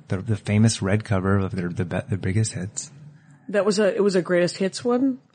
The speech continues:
Speaker 2: Oh, right, 'cause
Speaker 1: It was like
Speaker 2: it
Speaker 1: a, yeah.
Speaker 2: would have been from nineteen sixty-two to nineteen sixty-seven.
Speaker 1: Exactly. No, it's, well, it's sixty-six, and then they have it,
Speaker 2: Sixty-six.
Speaker 1: there's sixty-seven to seventy, which was the later years.
Speaker 2: Ah, there you go.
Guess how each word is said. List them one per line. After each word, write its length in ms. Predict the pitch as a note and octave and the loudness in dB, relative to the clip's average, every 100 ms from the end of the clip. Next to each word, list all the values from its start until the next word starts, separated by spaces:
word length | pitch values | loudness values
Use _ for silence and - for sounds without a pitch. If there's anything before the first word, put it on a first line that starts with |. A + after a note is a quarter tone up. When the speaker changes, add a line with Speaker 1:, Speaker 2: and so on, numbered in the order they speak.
| _ _ - | _ _ -2
Speaker 2:
Oh, 180 | D#4+ C#4 | 0 2
right, 280 | F4 C3 | 0 -2
'cause 200 | - B2 | -2 0
Speaker 1:
It 60 | C#3 | 2
was 80 | G#3 | 2
like 20 | |
Speaker 2:
it 60 | G3+ | 2
Speaker 1:
a, 40 | |
yeah. 40 | G3 | 2
Speaker 2:
would 140 | A3+ | 2
have 60 | A3 | 2
been 140 | G3 | 0
from 140 | G3+ | 2
nineteen 260 | F#3+ F#3+ F3 | 2 2 0
sixty-two 440 | A3 F#3 F#3 F#3+ | -2 -2 -2 -2
to 40 | F3+ | 0
nineteen 320 | F3 E3 E3+ | -2 -4 -6
sixty-seven. 600 | F3 D#3+ F3 D3+ E3 G#3+ | -8 -6 -4 0 2 2
Speaker 1:
Exactly. 260 | C4+ - C3+ | 0 0 2
No, 100 | C3 | 2
it's, 120 | - | 2
well, 300 | - - B2+ | -2 2 2
it's 100 | G#2+ | 2
sixty-six, 560 | - C#3 C3+ A2 G2+ G#2+ | -2 0 0 0 0 2
and 100 | A2 | 4
then 120 | A2+ | 6
they 60 | |
have 120 | G#2+ G2 | 4 2
it, 40 | |
Speaker 2:
Sixty-six. 520 | F#3 - C#3 C#3+ - | 0 -2 -8 -10 -10
Speaker 1:
there's 220 | - G#2 | -6 -2
sixty-seven 480 | - C3+ A#2+ A#2+ G#2 | -2 0 0 0 2
to 60 | G2 | 0
seventy, 400 | - G#2 F#2+ F2 | 2 0 0 -4
which 200 | F#2 - | -6 -10
was 140 | G2 | -10
the 60 | - | -4
later 260 | F#2 G#2 - | -2 -2 -2
years. 360 | G2+ - - - | -6 -6 -6 -2
Speaker 2:
Ah, 560 | D#3 F#3+ C4 B3+ C4 | 2 4 4 2 0
there 160 | G3 G3 | 0 0
you 80 | G3 | 0
go. 220 | F#3 G#3+ | 0 0